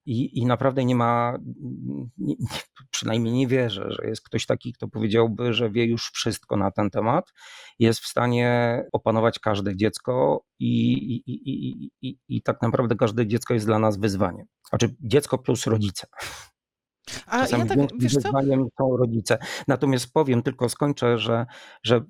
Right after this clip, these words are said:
Speaker 1: w przypadku osób dorosłych, co wcale nie znaczy, że to jest łatwiejsza sprawa, macie już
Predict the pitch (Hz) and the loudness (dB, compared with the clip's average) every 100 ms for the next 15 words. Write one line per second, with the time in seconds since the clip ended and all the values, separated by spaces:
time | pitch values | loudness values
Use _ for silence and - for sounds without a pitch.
0 | - - - - - - - 139 - 107 | -14 -16 -6 -4 -2 -2 2 2 0 -4
1 | 113 127 175 - 120 123 - _ _ _ | 0 2 0 0 0 0 -2 _ _ _
2 | _ - 170 120 - 147 139 135 127 123 | _ -18 -12 -8 -4 0 2 2 2 0
3 | 135 123 110 117 110 - 120 165 175 120 | -2 0 -2 0 0 0 0 0 2 0
4 | - - 98 104 156 - - - - - | -2 -2 0 0 -2 -8 -20 -20 -20 -4
5 | 123 139 135 - | -2 0 -2 -2